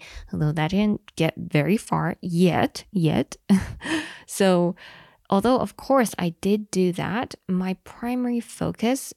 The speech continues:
in terms of building wealth and my income sources were still the two same things, brand deals and course income. And I did not veer from that.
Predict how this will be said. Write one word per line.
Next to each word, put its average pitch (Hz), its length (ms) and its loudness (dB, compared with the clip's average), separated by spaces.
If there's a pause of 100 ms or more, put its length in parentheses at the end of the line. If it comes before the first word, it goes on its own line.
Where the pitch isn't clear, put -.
in 170 140 0
terms 175 400 -2 (100)
of 156 340 -2
building 165 380 2
wealth 170 420 0
and 160 300 0
my 160 80 -2
income 214 340 -2
sources 277 440 -4 (280)
were 170 100 2
still 175 380 -2
the 160 160 -2 (140)
two 202 400 2
same 160 540 0
things, - 300 -6
brand 226 320 -2
deals 233 280 0
and 165 200 -2
course - 260 -4
income. - 360 -10 (420)
And 156 120 -4
I 156 80 0
did 160 240 -4
not 165 320 0
veer 151 320 -2
from - 240 -8
that. - 360 -10